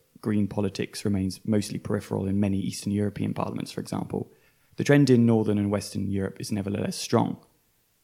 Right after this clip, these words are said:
As politics becomes more fragmented across Europe, with populist parties splitting traditional votes, the Greens are likely to prove attractive coalition partners in many European countries, providing them with increased influence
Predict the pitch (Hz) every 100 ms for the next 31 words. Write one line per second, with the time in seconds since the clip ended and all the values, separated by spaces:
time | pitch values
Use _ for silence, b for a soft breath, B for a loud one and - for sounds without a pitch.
0 | _ 131 120 151 151 156 - 123 117 120
1 | 113 110 - 104 117 117 - - 107 113
2 | 127 - - 104 - - - 101 101 -
3 | 107 98 101 98 - - - 98 101 95
4 | 104 92 98 95 127 - - - _ _
5 | _ _ 120 143 139 123 117 113 110 107
6 | 101 101 - - - 101 - 110 104 101
7 | 95 - 85 107 104 104 101 104 - -
8 | 113 107 - - - - _ _ _ -
9 | 110 117 113 110 104 104 104 98 117 101
10 | - - - 107 110 110 -